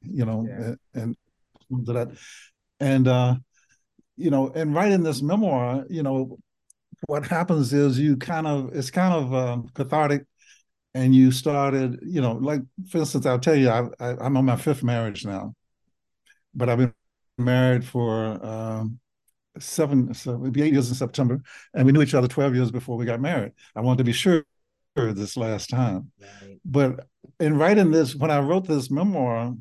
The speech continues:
Speaker 1: and, and reflected on, uh, the, my past and things that happened to me as a child and the family life and so on and so forth,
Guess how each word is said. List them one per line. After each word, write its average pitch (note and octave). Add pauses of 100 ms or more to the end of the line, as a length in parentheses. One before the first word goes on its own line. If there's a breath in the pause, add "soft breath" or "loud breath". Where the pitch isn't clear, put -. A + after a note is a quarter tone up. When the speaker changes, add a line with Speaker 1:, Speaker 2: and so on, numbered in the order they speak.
(120)
Speaker 1:
and, C3
and B2
reflected D#3+
on, C3
uh, B2+
the, C3+
my C3 (180)
past D3+
and A2
things D3
that A#2
happened C3
to A#2+
me B2+
as A2+
a A2
child B2
and G#2+
the G2+
family B2+
life A#2
and G2
so -
on A#2
and A2
so D3+
forth, A2